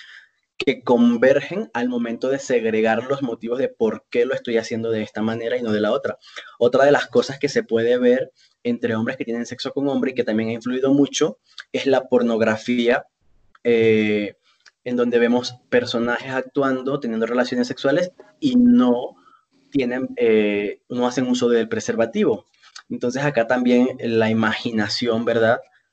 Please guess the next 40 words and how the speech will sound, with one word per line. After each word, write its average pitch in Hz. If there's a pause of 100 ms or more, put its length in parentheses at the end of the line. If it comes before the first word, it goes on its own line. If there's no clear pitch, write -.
hace 117
que 120
la 110
persona 107
quiera 117
replicar 113
lo 113
que 120
está 117
viendo, 135 (440)
y 147
lo 127
que -
está 120
viendo 127
es 123
una 107 (100)
relación 110
sexual 143
sin 113
protección, 110
entonces 107
también 104
lo 107
quiere 95 (520)
llevar 107
a 107
la 101
realidad, 98
¿no? 107
Entonces 123
son 143
como 165
muchos 139
elementos, 113
de 117
decir 127
que 160
hay 156
uno 170